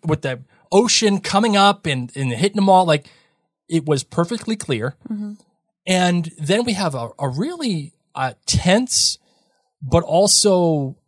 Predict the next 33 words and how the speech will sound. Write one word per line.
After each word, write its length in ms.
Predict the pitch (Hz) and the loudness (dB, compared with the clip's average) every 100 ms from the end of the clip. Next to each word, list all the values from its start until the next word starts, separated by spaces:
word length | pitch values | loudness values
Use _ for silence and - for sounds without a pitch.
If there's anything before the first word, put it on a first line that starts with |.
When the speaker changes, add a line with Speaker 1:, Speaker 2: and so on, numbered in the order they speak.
| - | -4
Speaker 1:
I 100 | 147 | -4
think, 540 | - 180 160 131 - - _ _ _ _ _ _ _ | -2 -2 -2 -4 -12 -16 _ _ _ _ _ _ _
<sighs> 1000 | _ _ _ _ _ _ _ _ _ - | _ _ _ _ _ _ _ _ _ -6
oh 480 | 165 147 110 95 104 110 | -2 0 -2 -8 -14 -8
man. 360 | 123 120 104 | -4 -4 -6
Speaker 2:
It 1300 | 95 110 110 _ _ _ _ _ _ _ _ _ - - | -10 -18 -20 _ _ _ _ _ _ _ _ _ -20 -14
was 120 | 392 | -10
a 60 | 427 | -10
full 240 | - 175 | -10 -12
moon, 260 | 170 165 165 | -10 -10 -8
in 80 | |
my 140 | 160 160 | -8 -6
opinion. 500 | 160 - 170 180 175 _ - | -6 -4 -4 -2 -6 _ -2
Speaker 1:
Uh, 120 | 226 | -2
Speaker 2:
That's 100 | 190 | 2
Speaker 1:
sure. 120 | 233 | 2
Speaker 2:
when 80 | 165 | 2
they 40 | - | 0
can 100 | 165 | -8
see 240 | - 131 | -10 -10
so 220 | - - | -12 -14
well. 260 | 90 95 190 _ | -14 -16 -16 _
Speaker 1:
It 160 | 190 196 | -2 0
was, 320 | 185 160 147 - - | 2 2 -2 -6 -8
I, 120 | 175 | -4
I 60 | 165 | 0
think 140 | 202 262 | 0 0
it 40 | |
was 160 | 208 196 | 2 2
a, 60 | |
like, 360 | 160 160 170 165 | 0 -4 -2 -2
a 120 | 156 | -2
really, 520 | 127 175 220 220 175 | -2 0 0 0 -4